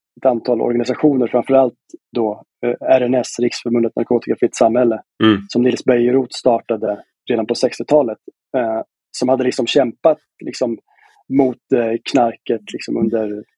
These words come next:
Speaker 1: eh, slutet av sextiotalet och hela sjuttiotalet, men inte fått så mycket gehör. Men helt plötsligt kommer en tidsanda när de,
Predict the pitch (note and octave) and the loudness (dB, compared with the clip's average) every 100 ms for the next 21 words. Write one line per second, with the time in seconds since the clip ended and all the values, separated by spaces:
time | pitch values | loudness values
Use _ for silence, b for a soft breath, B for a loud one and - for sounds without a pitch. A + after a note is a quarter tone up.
0 | _ - - - - - C3 A#2+ - A2+ | _ -8 -8 -10 -8 -4 0 0 -2 -6
1 | A#2 C3+ C#3+ C3+ B2 A#2+ A2 G#2+ B B | 0 2 4 0 -4 -2 -2 -4 B B
2 | B - C3+ - B2 C#3 D3 C#3 - C3 | B -6 -4 -2 2 4 4 2 -4 -6
3 | C3 - B2+ C3 - B2+ A#2+ A#2+ A#2 A#2 | -6 -6 -4 -4 -4 -4 -4 -6 -4 0
4 | D3 A2 G2+ - _ _ _ _ B2+ - | 2 0 -4 -18 _ _ _ _ -6 -6
5 | _ _ B2+ C#3 D#3 C#3+ C3 A#2+ A#2 - | _ _ -4 2 2 0 -2 -2 -4 -2
6 | C3 A#2 C3+ C3+ C3 B2+ A2+ G#2+ G#2+ | -2 0 2 2 2 -2 -2 -4 -6